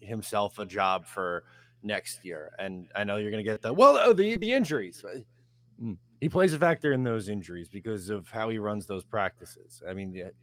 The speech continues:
Taylor Lewan said it as much in the offseason this past year, where veterans,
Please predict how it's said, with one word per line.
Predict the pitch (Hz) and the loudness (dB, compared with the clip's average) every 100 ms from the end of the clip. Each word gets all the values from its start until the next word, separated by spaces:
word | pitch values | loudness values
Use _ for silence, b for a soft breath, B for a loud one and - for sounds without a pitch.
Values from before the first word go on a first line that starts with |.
| _ | _
Taylor | 123 120 120 | -2 0 2
Lewan | 117 104 107 101 | 4 4 2 0
said | 117 | -2
it | 104 | 0
as | 101 90 | -2 -2
much | 101 101 | -4 -4
in | 101 | -4
the | 98 | -2
offseason | 98 95 - 87 90 | -2 -2 -6 -10 -10
this | 87 | -12
past | - 101 95 - | -6 -4 -4 -10
year, | 87 87 - b b b b | -8 -8 -10 b b b b
where | 110 101 98 98 | 0 2 2 0
veterans, | 95 113 110 110 107 104 - | 4 6 8 6 4 0 -6